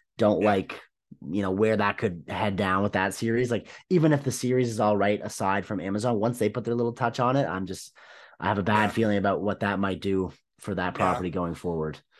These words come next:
Speaker 2: Yep. Um, God,
Speaker 1: Seems
Speaker 2: I wish
Speaker 1: like we're
Speaker 2: I
Speaker 1: on
Speaker 2: could
Speaker 1: the
Speaker 2: be more
Speaker 1: same
Speaker 2: ex-
Speaker 1: page. <laughs>
Speaker 2: Yeah, I wish I could, like, you know, if they had just announced Creed four, I think I would have been okay with that.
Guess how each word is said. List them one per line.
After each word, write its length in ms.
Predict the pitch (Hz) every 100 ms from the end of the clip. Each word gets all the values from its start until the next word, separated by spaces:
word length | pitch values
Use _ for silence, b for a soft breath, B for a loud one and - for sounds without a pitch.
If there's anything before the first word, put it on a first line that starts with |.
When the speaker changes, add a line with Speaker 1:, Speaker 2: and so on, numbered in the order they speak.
| b b b b b
Speaker 2:
Yep. 300 | 139 180 220 _ - - -
Um, 500 | 143 147 143 143 139 _ _ _
God, 200 | - 147
Speaker 1:
Seems 80 | 131
Speaker 2:
I 40 |
wish 120 | 139 156
Speaker 1:
like 40 |
we're 40 |
Speaker 2:
I 20 | 151
Speaker 1:
on 60 |
Speaker 2:
could 20 |
Speaker 1:
the 40 | 143
Speaker 2:
be 60 |
more 120 | 135 135
Speaker 1:
same 40 |
Speaker 2:
ex- 120 | 131
Speaker 1:
page. 300 | 104 107 - -
<laughs> 40 | 139
Speaker 2:
Yeah, 160 | 185
I 40 | 196
wish 160 | 226
I 100 | 233
could, 120 | 208 180
like, 180 | 208 208
you 60 | 202
know, 100 | 254
if 120 | 208
they 100 | 247
had 120 | 269
just 220 | 185 202 170
announced 360 | 175 170 -
Creed 240 | - 165 143
four, 220 | 147 143
I 80 | 147
think 120 | 160
I 60 |
would 80 | 143
have 100 | 139
been 80 | 135
okay 220 | 123 -
with 100 | 117 110
that. 280 | 113 123